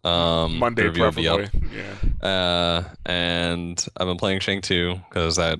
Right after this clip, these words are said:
Speaker 1: went free on PlayStation Plus. So really, I just started it more or less. Like, I played, like, the first level. That's about it. Um, it's a good time. It's Shank. Whatever. Like, I played by myself, so I didn't get to play any of the other stuff. Um, Super Monday Night Combat,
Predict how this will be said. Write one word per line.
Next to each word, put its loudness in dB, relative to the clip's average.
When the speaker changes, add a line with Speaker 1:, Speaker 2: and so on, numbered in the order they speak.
Speaker 1:
went -4
free -2
on 0
PlayStation -2
Plus. 0
So 0
really, 4
I 2
just 0
started 0
it 0
more -2
or -2
less. 0
Like, 0
I 0
played, -2
like, -2
the -12
first -4
level. -6
That's 2
about 0
it. 0
Um, 2
it's -8
a -14
good 4
time. 0
It's -2
Shank. -2
Whatever. 0
Like, 2
I 2
played 2
by 2
myself, 0
so 2
I 2
didn't 0
get -4
to -16
play -2
any -4
of -6
the -4
other 0
stuff. -4
Um, 2
Super 0
Monday 2
Night 0
Combat, 0